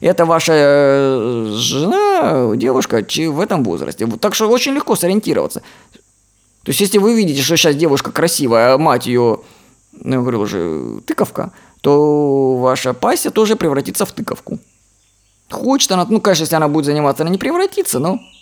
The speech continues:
просто посмотрите на мать. А, соответственно, девушки, вы смотрите на отца мужчины. К-, какой он. И понимаете, что он станет таким же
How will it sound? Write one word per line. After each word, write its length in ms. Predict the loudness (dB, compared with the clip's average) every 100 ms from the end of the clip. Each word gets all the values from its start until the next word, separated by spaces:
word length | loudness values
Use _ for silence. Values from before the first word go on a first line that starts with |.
| -20 -20 -20 _ -16 -6
просто 280 | -2 -2
посмотрите 640 | 0 0 0 -2 -2 -2 0
на 220 | 0 -2 -10 -20 -20 _ _ _ _ _
мать. 340 | 0 0 0 -12 _ -16
А, 120 | -4 0
соответственно, 420 | 2 2 2 0
девушки, 400 | 2 2 2 2
вы 160 | 2
смотрите 600 | 2 0 0 0 0 0
на 1040 | 2 2 4 4 4 4 4 2 0 -2 -6 _ -4
отца 440 | -4 -2 0 2
мужчины. 600 | 2 0 -2 -2 -6 -8 -14 _ -8
К-, 160 | -6
какой 440 | -2 -2 2 4 4
он. 100 | 2
И 40 |
понимаете, 460 | 0 0 2 0 0
что 240 | 0 -2 -4 -20 -18
он 400 | -14 -4 0 0
станет 360 | 0 -2 -2 -4
таким 360 | -6 -4 -4
же 160 | -4